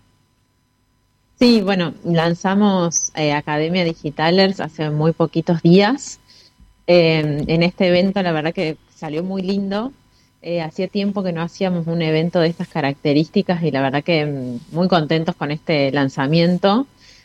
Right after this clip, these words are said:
Eh, Academia Digitalers es un proyecto nuevo para Telecom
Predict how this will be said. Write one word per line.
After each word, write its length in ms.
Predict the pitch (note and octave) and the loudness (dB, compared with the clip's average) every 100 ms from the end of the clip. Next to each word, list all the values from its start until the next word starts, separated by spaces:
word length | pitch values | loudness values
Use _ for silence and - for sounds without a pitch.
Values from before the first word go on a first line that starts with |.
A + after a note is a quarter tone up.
| _ _ | _ _
Eh, 760 | F3+ F#3 E3+ E3 D#3 D3+ D3+ D#3 | 0 4 4 2 0 -2 -4 -6
Academia 480 | - D3+ D#3+ G3+ G#3 | -6 -2 2 4 4
Digitalers 840 | F#3+ G3 E3+ - F#3 G3+ A3 A3 - | 2 -4 -8 -4 -2 0 -2 -4 -6
es 340 | D#3+ D#3+ - - | -4 -4 -8 -10
un 140 | E3 | -4
proyecto 420 | F3+ E3 F3+ F#3 | -2 -2 -2 0
nuevo 460 | F3+ G3+ G#3+ G#3+ A3 | 2 4 4 2 0
para 240 | G3 D#3+ | -2 -4
Telecom 640 | E3+ E3 - G3 G3+ A3 | -2 -4 -4 -4 0 0